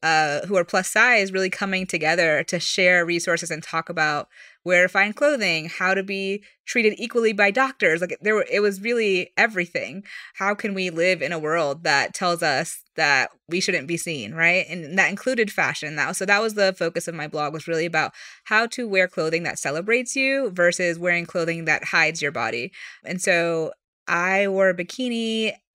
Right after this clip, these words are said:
for a blog post, I think in two thousand, I wanna say twenty eleven maybe was the first time, and it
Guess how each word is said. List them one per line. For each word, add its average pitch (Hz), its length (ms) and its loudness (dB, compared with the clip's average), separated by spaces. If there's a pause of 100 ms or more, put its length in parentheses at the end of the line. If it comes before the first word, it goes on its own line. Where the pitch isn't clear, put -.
(140)
for 185 220 2
a 170 260 2
blog 208 280 2
post, 180 340 0
I 170 40 -2
think 214 240 -4
in 226 200 -2
two - 200 -8
thousand, 202 840 -2
I 147 80 -6
wanna 214 140 -6
say 247 120 -2
twenty 208 460 -8
eleven 160 440 0
maybe 220 260 0
was 214 100 -4
the 185 80 -8
first 170 280 0
time, 208 300 2
and 175 140 -2
it 175 200 -4